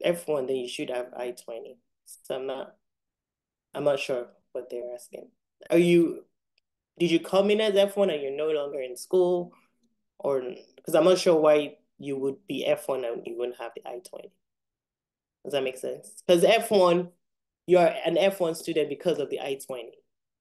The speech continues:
So if the person can please clarify, maybe the person came in, if, if you're out of, I don't, I don't want the person to clarify because I don't want them to be more personal.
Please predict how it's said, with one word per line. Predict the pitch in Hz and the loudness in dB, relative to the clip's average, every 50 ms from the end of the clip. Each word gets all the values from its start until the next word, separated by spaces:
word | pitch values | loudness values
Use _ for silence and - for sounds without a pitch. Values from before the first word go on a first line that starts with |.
| _ _ _ _ _ _ _ _ _ _ _ _ _ _ _ _ | _ _ _ _ _ _ _ _ _ _ _ _ _ _ _ _
So | - 175 | -4 -4
if | 156 147 | -4 -2
the | 151 - | -2 0
person | 175 175 170 175 175 170 | 0 0 2 0 -2 -2
can | - 156 139 135 | -2 -4 -4 -4
please | - - 147 135 - | -4 -6 -8 -8 -10
clarify, | - - - 135 131 127 127 - - - 131 120 120 143 151 _ _ _ _ _ _ _ _ _ _ _ _ _ _ | -12 -10 -8 -6 -6 -6 -8 -10 -10 -10 -8 -8 -8 -10 -12 _ _ _ _ _ _ _ _ _ _ _ _ _ _
maybe | - 151 147 143 | -2 -2 -2 0
the | 135 135 135 | -2 -4 -2
person | - 147 143 139 143 - 151 143 143 143 143 _ | -2 -2 -2 -2 -2 -4 -4 -4 -4 -6 -8 _
came | - - 165 151 151 143 139 | -4 -2 0 0 0 0 0
in, | 143 139 143 143 143 - | 0 0 0 0 -2 -4
if, | - 156 - - - - _ _ _ _ - - | -4 -6 -6 -8 -14 -20 _ _ _ _ -2 -2
if | 262 - | 0 2
you're | 254 247 233 | 4 4 4
out | - 262 294 269 | 6 6 6 6
of, | 220 170 - - - - - - - | 6 4 4 0 -6 -8 -8 -2 2
I | 156 196 | 4 4
don't, | - - - | 4 6 4
I | 214 | 4
don't | 240 247 226 | 4 4 4
want | 220 190 | 4 4
the | 175 | 2
person | 180 185 170 170 180 175 175 | 2 0 0 0 -2 -4 -4
to | - 147 135 - - | -6 -10 -12 -14 -14
clarify | _ - 156 147 143 143 143 143 139 135 | _ -2 0 0 0 -2 -2 -2 -2 -2
because | 139 135 143 139 | -2 -2 -2 -2
I | 139 135 | -2 -2
don't | 131 143 147 143 | -2 -2 -2 -2
want | 139 139 135 | -2 -2 -2
them | 131 131 - | -4 -4 -6
to | - 101 - _ _ | -10 -16 -20 _ _
be | 135 143 | -6 -6
more | 139 147 139 | -4 -4 -6
personal. | 139 - 135 135 - - - - 196 | -6 -8 -8 -8 -8 -12 -12 -14 -16